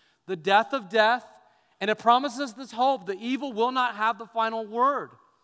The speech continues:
There will be a death of evil. There will be a reckoning. It's really interesting that, uh, sometimes you have to almost convince modern and postmodern people that there is such a thing as evil. Have you ever met those people?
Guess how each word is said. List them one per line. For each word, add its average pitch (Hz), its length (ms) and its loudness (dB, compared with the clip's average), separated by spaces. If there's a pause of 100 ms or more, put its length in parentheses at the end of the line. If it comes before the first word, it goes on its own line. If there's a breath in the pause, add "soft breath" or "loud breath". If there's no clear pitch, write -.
(240)
There 196 80 -4
will 226 100 2
be 226 140 -4
a 233 80 2
death 226 480 2
of 226 180 -8
evil. 208 540 -8
There 156 100 -12
will 175 120 -4
be 208 140 -4
a 208 100 -2
reckoning. 175 680 -4 (2000 soft breath)
It's - 100 -20
really 277 160 -2
interesting 196 460 -6
that, 196 180 -8
uh, 226 100 4
sometimes 240 480 -2
you 220 60 -6
have 208 200 2
to 190 200 -4 (380 soft breath)
almost 233 260 -6
convince 208 480 -6
modern 190 560 0
and 175 180 -12
postmodern 190 680 -4
people 190 320 -8
that 170 140 -6
there 156 100 -8
is 202 220 -4
such - 200 -10
a 180 60 -10
thing 185 320 -10
as 151 100 -10
evil. 165 300 -8
Have 123 100 -16
you 175 60 -6
ever 180 80 -8
met 196 140 -6
those 202 140 -12
people? 202 280 -16